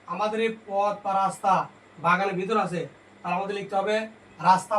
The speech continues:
বাদে বা পথ বাদে। যেহেতু এখানে প্রশ্ন আছে পথ, সুতরাং আমরা পথ লিখব, যে পথ বাদে, পথ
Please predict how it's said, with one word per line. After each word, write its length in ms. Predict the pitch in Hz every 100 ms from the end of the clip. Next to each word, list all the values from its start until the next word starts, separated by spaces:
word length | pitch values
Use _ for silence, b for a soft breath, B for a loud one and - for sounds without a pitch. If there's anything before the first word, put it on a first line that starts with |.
| 202
বাদে 180 | 185 170
বা 60 | 190 190
পথ 160 | 196 175
বাদে। 240 | 180 160 151 - - - -
যেহেতু 240 | 165 202 226 220
এখানে 180 | 214 214
প্রশ্ন 200 | 214 185 220
আছে 120 | 214 180
পথ, 200 | 214 196 - - - -
সুতরাং 220 | - 208 208
আমরা 140 | 208 -
পথ 160 | 220 220 214
লিখব, 180 | 180 160 190 214 - - - - -
যে 80 | 180 175 220
পথ 180 | 220 190 175
বাদে, 240 | 156 170 214 - - - - - - - - - - - - - - - - - - - - - - -
পথ 380 | 180 190 196